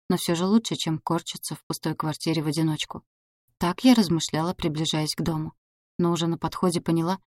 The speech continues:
что быстро попасть к Азу не получится. У подъезда стояли трое.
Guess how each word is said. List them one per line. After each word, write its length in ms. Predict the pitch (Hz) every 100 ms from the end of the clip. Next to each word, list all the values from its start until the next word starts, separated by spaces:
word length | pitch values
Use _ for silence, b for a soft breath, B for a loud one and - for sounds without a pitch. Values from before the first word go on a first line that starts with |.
| _ -
что 220 | - 175
быстро 360 | 156 160 -
попасть 460 | 208 196 - 147 -
к 100 | -
Азу 240 | 151 147 170
не 160 | 165
получится. 640 | 147 170 185 156 135 - - _ _ _ _ _ _ -
У 80 | 202
подъезда 580 | 180 151 160 202 208
стояли 480 | 240 - 185 160 156
трое. 380 | - 156 147